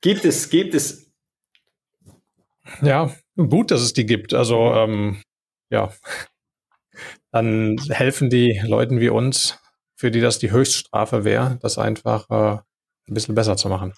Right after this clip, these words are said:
Speaker 1: Und auch wenn sie es nur tun, ähm, weil sie damit viel Geld verdienen, wenn das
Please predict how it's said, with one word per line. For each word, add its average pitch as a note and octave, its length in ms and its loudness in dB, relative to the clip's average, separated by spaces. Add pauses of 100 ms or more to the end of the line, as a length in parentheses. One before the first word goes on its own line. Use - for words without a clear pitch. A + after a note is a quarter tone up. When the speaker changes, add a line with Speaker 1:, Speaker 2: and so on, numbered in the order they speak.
Speaker 1:
Und B2 180 -2
auch C3 160 -2
wenn C#3+ 160 2
sie C#3 100 -6
es C#3 60 -4
nur C#3 260 0
tun, C#3+ 840 -2
ähm, B2 340 0
weil B2 160 2
sie B2 120 -6
damit A#2 260 -2
viel A#2+ 200 -2
Geld C#3+ 300 0
verdienen, D3+ 600 -6
wenn C3 180 2
das - 440 -4